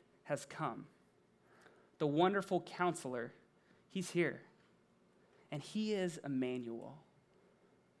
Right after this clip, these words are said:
God with us. Will you trust Jesus to be your wonderful counselor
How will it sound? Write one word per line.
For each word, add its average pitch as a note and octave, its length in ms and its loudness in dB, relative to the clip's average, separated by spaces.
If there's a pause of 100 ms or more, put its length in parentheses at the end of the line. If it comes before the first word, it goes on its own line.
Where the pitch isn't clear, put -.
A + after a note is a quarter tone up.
God C#3+ 260 6
with C3 240 0
us. - 160 -12 (2250)
Will D3 100 -6
you F3+ 260 -4 (280)
trust F3 480 -2 (160)
Jesus C3 680 -4 (440)
to D#3+ 160 -2
be D#3 500 4 (320)
your C#3+ 340 2
wonderful C#3 540 -2
counselor A#2 560 -6